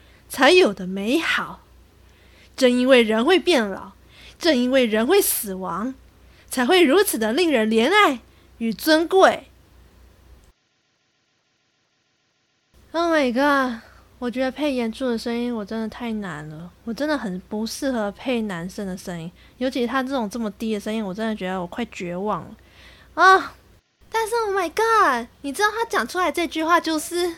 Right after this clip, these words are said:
生而为人的意义，他就坚持他自己的信念到底的精神哦。他这句话就是讲出来，大家全部都印象深刻。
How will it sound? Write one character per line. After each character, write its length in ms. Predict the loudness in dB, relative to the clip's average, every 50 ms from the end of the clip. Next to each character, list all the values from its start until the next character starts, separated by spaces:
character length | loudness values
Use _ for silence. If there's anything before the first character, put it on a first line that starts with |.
| -10 -14
生 320 | -10 -10 -8 -4 -2 0 0 0 -2 -4
而 240 | -2 -2 0 0 0
为 300 | 0 2 2 2 2 2
人 260 | 2 0 0 0 -2
的 240 | -4 -4 -4 -4 -6 -8 -6
意 360 | -2 0 0 0 0 -2 -6 -8 -6
义， 300 | -4 -4 -4 -4 -8 -12 -16 -20 -20 -20 -18 -12
他 100 | -8 -4
就 80 | -2 -2 -2 -2
坚 280 | -2 0 2 2 2 0
持 160 | -2 -4 -6
他 280 | -4 -2 0 0 0 0
自 120 | -2 -4
己 160 | -6 -6 -8
的 80 | -8 -8
信 300 | -8 -8 -6 -4 -4 -2
念 160 | -2 -4 -4
到 180 | -2 -2 -4 -4
底 140 | -4 -8 -10
的 100 | -12 -12
精 300 | -12 -10 -10 -8 -8 -8
神 260 | -10 -10 -10 -10 -12
哦。 200 | -12 -14 -14 -16 -14
他 200 | -10 -8 -6 -2
这 140 | 0 0 0
句 120 | 0 -2
话 200 | -2 -2 -2 -2
就 120 | -2 -4 -6
是 160 | -6 -8 -8 -10 _ _ -6
讲 260 | -2 -2 -2 -2 -2
出 140 | -2 0 0
来， 280 | 2 2 0 -2 -4 -8 _ _ _
大 260 | 2 4 6 6 6 6
家 300 | 4 6 6 6 6 4
全 220 | 2 -2 -6 -4
部 140 | -4 -2 -2
都 140 | -2 -2 -2
印 180 | -4 -6 -6
象 180 | -6 -6 -6 -6
深 220 | -8 -10 -12 -12
刻。 200 | -12 -14 -14 -16